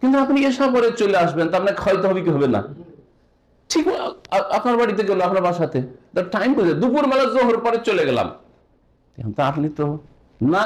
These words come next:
খাওয়াইতে পারলেও খাওয়াইতে হবে, বাসায় না থাকলে হোটেল থেকে এনে খাওয়াবেন, ঠিক কি না? তো যারা ওই যে সান্ত্বনা দিতে আসছেন, আসার পর রাত ওই নয়টা দশটায় বসে থাকছেন, এরা আসলে খারাপ, হয় মূর্খ জাহেল, হ্যাঁ, আর না হলে বিদাতি।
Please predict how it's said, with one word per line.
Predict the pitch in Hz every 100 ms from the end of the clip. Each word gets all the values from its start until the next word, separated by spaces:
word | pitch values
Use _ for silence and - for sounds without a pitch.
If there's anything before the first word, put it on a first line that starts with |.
| -
খাওয়াইতে | 247 240 233
পারলেও | 233 214
খাওয়াইতে | - 196 185
হবে, | 175 165 147 - _ _
বাসায় | 170 196 240 220
না | 220
থাকলে | 233 220
হোটেল | 208 220
থেকে | 202 220
এনে | 190
খাওয়াবেন, | - 147 143 139 139
ঠিক | -
কি | 226
না? | 196 - - - _ _
তো | 247 196
যারা | 202 - -
ওই | 226
যে | 254
সান্ত্বনা | 175 143 135 208 226
দিতে | 226 208 175
আসছেন, | 180 - 156 143
আসার | - 180 180
পর | 170
রাত | 165 -
ওই | 151 143
নয়টা | 131 156 139
দশটায় | 156 165 131
বসে | 139 175
থাকছেন, | 147 - 113 104 - - 440
এরা | 185
আসলে | 165 269 -
খারাপ, | - - _ _ _ _ _ _
হয় | - 113
মূর্খ | 262 135 - 135
জাহেল, | 160 294 339 - - _ _ -
হ্যাঁ, | 190 214 - - - _ _ -
আর | 180
না | 165
হলে | 170 139
বিদাতি। | 104 85 -